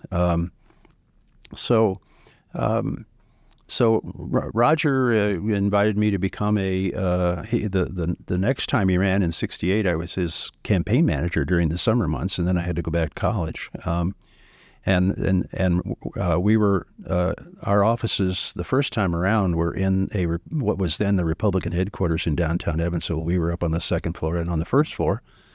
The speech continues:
was the Vanderburgh County Republican Central Committee chaired by Bob Orr. Um, so I, I came to know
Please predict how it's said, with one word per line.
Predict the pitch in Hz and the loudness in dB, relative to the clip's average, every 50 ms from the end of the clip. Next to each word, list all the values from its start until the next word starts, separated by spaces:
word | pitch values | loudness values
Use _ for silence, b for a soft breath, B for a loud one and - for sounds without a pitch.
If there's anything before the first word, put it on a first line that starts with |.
| b b b b b b b b - | b b b b b b b b -6
was | - 95 87 - - | -4 -4 -4 -2 0
the | 92 90 82 | 0 2 2
Vanderburgh | 78 85 92 90 95 87 85 85 - | 2 2 2 2 2 2 0 0 0
County | - 110 95 90 90 85 78 | 0 0 2 2 2 2 2
Republican | 82 80 - - 92 87 95 87 - 90 80 82 87 | 0 0 0 0 0 0 0 0 0 -2 -2 -2 -2
Central | - - 107 101 - 92 | -2 0 0 0 0 -2
Committee | - - 98 87 82 85 87 82 | -2 0 0 2 2 2 2 0
chaired | - - - 87 85 87 90 90 82 | -2 -2 0 2 2 2 2 2 0
by | 76 73 71 76 90 95 - - | 0 0 0 0 0 -2 -2 -2
Bob | 80 80 78 82 82 | -2 0 0 2 2
Orr. | 101 117 127 101 - - - _ b b b b b b b b _ - - | 2 2 2 2 0 -4 -10 _ b b b b b b b b _ -10 -6
Um, | 87 87 82 80 82 80 78 92 107 | -2 -2 0 0 0 0 -2 -4 -4
so | 110 - - 92 87 87 87 b b b b b b b b b - - | -4 -2 0 0 0 0 -2 b b b b b b b b b -10 -6
I, | - 82 85 - - - 82 | -2 -2 -2 -2 0 -2 -4
I | |
came | 80 - - 95 92 98 | -2 0 0 2 2 2
to | 90 78 | 2 2
know | 80 87 85 87 82 | 2 2 2 2 0